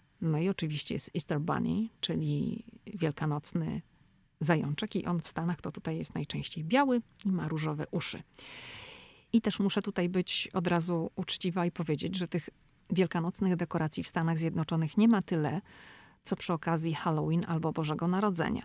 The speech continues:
Tak, jeżeli ktoś mnie obserwuje na Instagramie, no to widział i wie, że pokazywałam, że tych dekoracji świątecznych, zresztą te relacje wszystkie są u mnie zapisane na Instagramie, to jeżeli ktoś jest ciekawy i chce sobie zobaczyć, to, to można zobaczyć, że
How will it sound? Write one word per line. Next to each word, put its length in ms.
Tak, 200
jeżeli 260
ktoś 260
mnie 220
obserwuje 500
na 120
Instagramie, 800
no 200
to 260
widział 480
i 180
wie, 320
że 140
pokazywałam, 760
że 160
tych 180
dekoracji 560
świątecznych, 920
zresztą 280
te 120
relacje 360
wszystkie 280
są 160
u 100
mnie 180
zapisane 420
na 120
Instagramie, 540
to 80
jeżeli 240
ktoś 220
jest 120
ciekawy 440
i 60
chce 160
sobie 220
zobaczyć, 480
to, 180
to 80
można 260
zobaczyć, 400
że 220